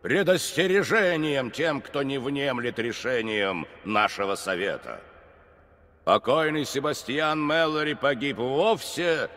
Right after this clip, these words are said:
не в сражении с полукровками. Нет.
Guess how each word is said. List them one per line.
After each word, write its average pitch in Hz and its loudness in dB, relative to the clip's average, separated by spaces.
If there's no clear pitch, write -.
не 170 0
в - -4
сражении 156 2
с - -8
полукровками. 120 -2
Нет. - -2